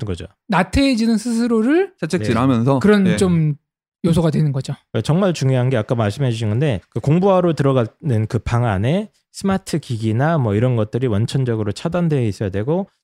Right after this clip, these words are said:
Speaker 1: 또 아이들이 인강을 보니까 어쩔 수 없이 이-, 써야 되잖아요.
Speaker 3: 인터넷을 하죠.
Speaker 1: 예.
Speaker 3: 예.
Speaker 1: 제발 부탁이니까 그 어머님들, 저희 아까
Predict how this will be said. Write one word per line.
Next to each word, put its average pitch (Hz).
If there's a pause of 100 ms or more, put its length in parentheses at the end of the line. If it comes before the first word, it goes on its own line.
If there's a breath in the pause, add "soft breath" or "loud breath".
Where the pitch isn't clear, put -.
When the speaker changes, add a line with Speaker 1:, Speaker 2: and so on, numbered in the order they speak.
Speaker 1:
또 123
아이들이 139
인강을 175
보니까 127
어쩔 120
수 -
없이 107
이-, 113 (360)
써야 220
되잖아요. 139
Speaker 3:
인터넷을 147
하죠. 117
Speaker 1:
예. -
Speaker 3:
예. 101 (220)
Speaker 1:
제발 185
부탁이니까 139
그 104
어머님들, 107
저희 104
아까 110